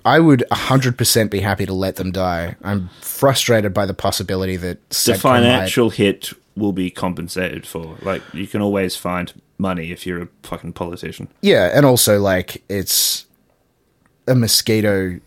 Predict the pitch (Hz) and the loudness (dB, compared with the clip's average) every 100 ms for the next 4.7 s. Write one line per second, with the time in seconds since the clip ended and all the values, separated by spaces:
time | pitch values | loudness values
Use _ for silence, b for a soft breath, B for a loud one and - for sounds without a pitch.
0 | - - - 110 98 95 92 92 95 95 | -6 -4 -2 -2 -2 -2 -4 -4 -6 -4
1 | 90 90 107 98 - 95 - - _ _ | -4 -6 -8 -8 -6 -6 -6 -8 _ _
2 | _ - - 110 92 95 85 95 92 90 | _ -2 -2 -2 -4 -6 -8 -6 -6 -6
3 | - 90 87 92 90 85 87 90 92 82 | -6 -6 -4 -6 -6 -6 -8 -8 -8 -10
4 | 80 78 - 85 82 - - | -12 -14 -10 -8 -8 -12 -20